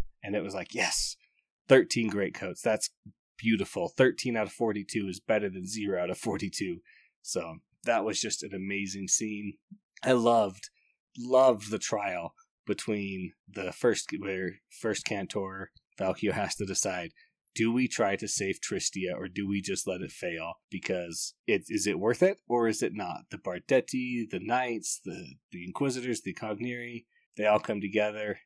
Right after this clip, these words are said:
they talk, they figure it out. Like, it was, that was a great scene. And then in what is probably the most amazing scene would be the Seven versus a Thousand,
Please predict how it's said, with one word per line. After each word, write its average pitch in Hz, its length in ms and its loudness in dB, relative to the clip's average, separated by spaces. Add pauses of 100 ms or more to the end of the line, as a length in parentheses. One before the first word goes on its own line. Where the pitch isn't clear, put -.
(120)
they 90 80 -6
talk, 110 480 -4 (800)
they 95 80 -4
figure 98 400 -4
it 98 120 -4
out. 98 240 0
Like, 92 220 -8 (180)
it 123 180 4
was, 107 460 -4 (180)
that 120 100 0
was 110 140 -2
a 104 40 -10
great 98 320 -4
scene. 101 380 -2 (380)
And 107 160 0
then 107 380 0 (140)
in 101 140 -4
what 107 160 6
is 92 120 -2 (260)
probably 104 440 4
the 95 380 -2 (160)
most 110 300 4
amazing 98 480 2
scene 92 480 -2
would 98 160 -4
be 92 200 0
the 87 280 -2
Seven 110 500 0
versus 101 400 -2
a 90 80 -4
Thousand, 87 600 -6